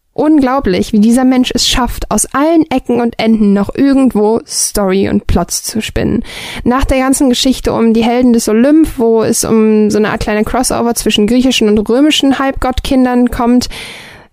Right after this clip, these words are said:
nutzt er das weiterhin, um das in seinen Büchern auszuweiten, was ich großartig finde. Und momentan schreibt er zwei Reihen, einmal die Magnus Chase-Reihe und jetzt eben die Abenteuer des Apollos.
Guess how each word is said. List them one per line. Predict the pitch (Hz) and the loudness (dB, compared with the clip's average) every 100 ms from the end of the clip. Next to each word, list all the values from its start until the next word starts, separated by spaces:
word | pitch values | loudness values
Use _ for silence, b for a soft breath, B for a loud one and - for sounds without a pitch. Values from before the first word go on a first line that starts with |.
| _ _ | _ _
nutzt | 240 254 359 - - | 0 2 0 -4 -4
er | 226 | -2
das | 226 - | -2 -2
weiterhin, | 220 285 247 214 202 202 - | -2 0 0 0 0 0 0
um | 233 226 | 0 0
das | 233 | 0
in | - 226 | 0 0
seinen | 233 233 | 2 2
Büchern | 226 233 247 233 - | 2 0 -2 -2 -2
auszuweiten, | 294 311 - - 190 185 - 202 | 0 0 -2 -2 -2 -4 -2 0
was | 214 - | 0 -2
ich | - | -2
großartig | - 311 349 208 196 190 - | 0 0 0 -2 -2 -4 -2
finde. | 185 196 202 | -2 -2 0
Und | 220 | 0
momentan | 240 254 247 277 285 | 2 2 0 0 -2
schreibt | - 247 | -2 -4
er | 214 | -6
zwei | 220 - 220 285 | -4 -2 0 0
Reihen, | 240 254 269 | -2 -2 0
einmal | 240 226 | 0 0
die | 220 | 0
Magnus | 226 226 226 - | 2 2 0 -2
Chase-Reihe | - 233 247 - 254 247 247 | -4 -2 -2 -2 -2 -2 0
und | - 247 | 0 0
jetzt | 262 - | 0 -2
eben | - 233 233 | -2 0 0
die | - | 0
Abenteuer | 220 233 233 | 0 0 0
des | 220 - | -4 -4
Apollos. | - - 233 202 - | 0 2 2 0 -2